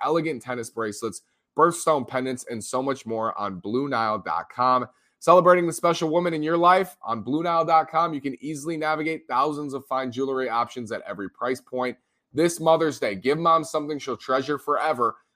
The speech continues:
with fine jewelry from blue nile dot com. And Locked On Sports listeners get fifty dollars off five hundred. This podcast exclusive is only good through Mother's Day. Use code Locked On.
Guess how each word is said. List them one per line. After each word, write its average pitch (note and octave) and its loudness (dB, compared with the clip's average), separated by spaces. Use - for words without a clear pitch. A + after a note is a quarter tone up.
with B2+ 0
fine D#3 4
jewelry C#3+ 2
from B2 -4
blue C3+ -2
nile E3 4
dot A#2+ 0
com. D#2+ -4
And C#3+ -2
Locked D3 4
On E3 0
Sports D3+ 0
listeners A2 -4
get - -2
fifty E3 -4
dollars D3 2
off G#2 -2
five F#2 -4
hundred. C#3 0
This C3 -2
podcast C3+ 4
exclusive C3+ -4
is A#2+ -6
only D#3+ 0
good D#3 4
through C#3+ -2
Mother's A#2+ -2
Day. D2 -8
Use F#3 -2
code E3+ 4
Locked A#2+ 2
On. F#2 -4